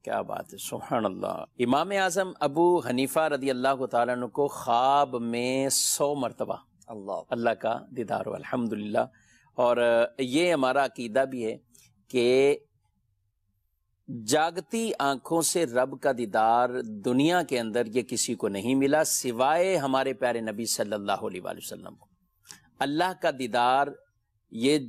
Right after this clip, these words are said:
Speaker 1: जागते हुए बेदारी की हालत में हमारे प्यारे नबी सल्लल्लाहु अलैहि वसल्लम का खासा है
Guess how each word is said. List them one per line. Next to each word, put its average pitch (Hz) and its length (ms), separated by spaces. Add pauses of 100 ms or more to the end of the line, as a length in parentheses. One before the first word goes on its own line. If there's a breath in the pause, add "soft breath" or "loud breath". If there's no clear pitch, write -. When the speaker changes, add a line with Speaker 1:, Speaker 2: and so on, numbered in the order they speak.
Speaker 1:
जागते 131 520
हुए 143 360 (180)
बेदारी 120 500
की 170 180
हालत 123 320
में 127 300 (120)
हमारे 147 340
प्यारे 147 260
नबी 127 240
सल्लल्लाहु 113 460
अलैहि 101 80
वसल्लम 107 280
का 104 160
खासा 113 440
है 156 180